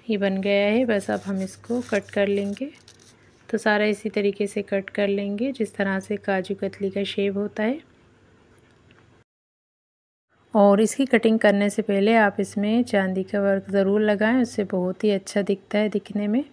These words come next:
तो तभी हमारी काजू कतली अच्छी दिखती है, लेकिन अभी हमारे पास वो अवेलेबल नहीं था, इसलिए हमने नहीं लगाया, इसी तरीके से बना ली हैं।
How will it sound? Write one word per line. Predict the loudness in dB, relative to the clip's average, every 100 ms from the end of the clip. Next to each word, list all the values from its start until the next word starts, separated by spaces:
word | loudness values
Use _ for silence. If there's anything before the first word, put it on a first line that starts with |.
| -16 -20 -20 -20 -20 _
तो | 0 2
तभी | 2 4 4 4
हमारी | 4 2 2
काजू | 2 2 2 0
कतली | 0 0 0 2
अच्छी | 0 0 -2
दिखती | 0 -2 -2 2
है, | 4 4 0 _ _ -20 -4
लेकिन | -2 2 2
अभी | 2 2
हमारे | 2 2 0 0
पास | 0 0 -2 -8 -8
वो | -2 0 2 2
अवेलेबल | 2 0 -2 -2 -2
नहीं | 0 0 2
था, | 2
इसलिए | 0 0 0 0
हमने | 0 -2
नहीं | -2 0 2
लगाया, | 2 2 2 2
इसी | 0 -2 -6
तरीके | -4 -4 -6
से | -8 -4
बना | -4 -2 0
ली | 2 2
हैं। | 2